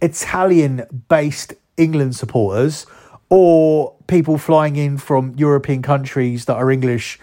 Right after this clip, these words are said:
that are allowed into Italy. Because if you're coming in from England to Italy, there is a quarantine period that means you cannot watch the game. Now, the only way you could, if you were from England,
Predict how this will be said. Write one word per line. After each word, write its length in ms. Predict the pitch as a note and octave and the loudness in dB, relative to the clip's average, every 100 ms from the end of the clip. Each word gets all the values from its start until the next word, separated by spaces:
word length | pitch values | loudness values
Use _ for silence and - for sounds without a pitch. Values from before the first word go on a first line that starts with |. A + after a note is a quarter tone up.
| - - - | -20 -20 -2
that 100 | C3+ | 0
are 240 | B2 B2+ | 2 2
allowed 500 | B2+ C3+ C#3+ C#3+ C#3 - | 2 2 4 2 0 -4
into 440 | C#3+ C#3 C3 - C3 | -4 -4 -6 -10 -4
Italy. 380 | D3 C#3+ A#2+ G2+ | -4 -4 -4 -4
Because 320 | G2 A2 B2 | -4 -2 -2
if 80 | A#2 | -2
you're 100 | A#2+ | -6
coming 280 | - D3+ C#3+ | -2 0 0
in 100 | C3+ | -2
from 220 | B2+ A2 - | -6 -8 -2
England 500 | F#3 F3+ F#3 F3 - _ _ _ _ _ _ - - | 0 2 2 0 -6 _ _ _ _ _ _ -20 -20
to 240 | - F3 D#3 | -2 0 2
Italy, 520 | D#3+ D#3+ D#3 C#3+ C#3 - - - _ | 2 2 2 2 2 -2 -16 -20 _
there 140 | D#3 D3 | 2 4
is 120 | C3+ | 2
a 60 | |
quarantine 760 | - - E3 E3 D#3 C#3+ B2+ A#2+ | -2 0 2 4 2 -2 -4 -2
period 500 | - C3 A#2+ A#2+ A#2 - - - | 0 0 2 -2 -6 -14 -12 -6
that 120 | C3 | -2
means 240 | C#3+ C3+ | 0 0
you 80 | C3 | -4
cannot 400 | A#2 - C#3+ C3 | -4 -2 0 0
watch 340 | B2+ B2+ A2+ - | 0 -2 -2 -4
the 80 | A2+ | 0
game. 380 | C#3+ B2+ G2+ | 2 2 0
Now, 340 | A2 B2+ A#2+ - _ _ _ _ _ _ - | 0 0 0 -6 _ _ _ _ _ _ -8
the 120 | C#3 | -2
only 140 | C#3+ C#3 | 0 2
way 140 | B2+ | 0
you 160 | A#2+ A2 | -2 0
could, 440 | - G#3+ D3 - - - - - _ | 4 4 2 -6 -16 -20 -20 -20 _
if 220 | C3+ C3 - | 2 2 2
you 80 | |
were 120 | C3 B2 | 2 2
from 200 | C#3 C3+ | 2 0
England, 440 | C3 B2+ C3 A#2+ | 2 2 0 -4